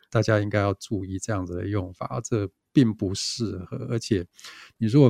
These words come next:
摆在德国的脉络，我们先不要说其他国家，这摆在德国脉络也，也非常的不适合啦。那，但是我们，呃，因为我们没有别的标签了嘛，所以我们还是得，多少得用左右派这样的标签。所以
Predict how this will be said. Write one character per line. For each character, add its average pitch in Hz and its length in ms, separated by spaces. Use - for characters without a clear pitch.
摆 90 160
在 104 380
德 101 200
国 95 220
的 95 60
脉 101 200
络， 95 380
我 95 180
们 98 100
先 135 180
不 120 60
要 117 100
说 113 140
其 - 160
他 98 160
国 90 180
家， 95 140
这 117 80
摆 104 200
在 143 100
德 131 160
国 110 140
脉 113 180
络 95 180
也， 107 120
也 117 200
非 113 200
常 101 200
的 95 80
不 - 140
适 110 320
合 135 240
啦。 147 140
那， 147 360
但 190 100
是 196 100
我 123 120
们， 107 520
呃， 98 480
因 180 80
为 196 60
我 131 160
们 95 40
没 110 120
有 117 80
别 101 220
的 92 300
标 104 240
签 104 240
了 90 120
嘛， 87 100
所 110 140
以 110 40
我 107 60
们 92 80
还 92 80
是 127 160
得， 85 360
多 139 140
少 98 200
得 80 160
用 95 280
左 - 240
右 107 160
派 98 220
这 92 100
样 87 100
的 85 100
标 90 260
签。 92 200
所 160 200
以 131 120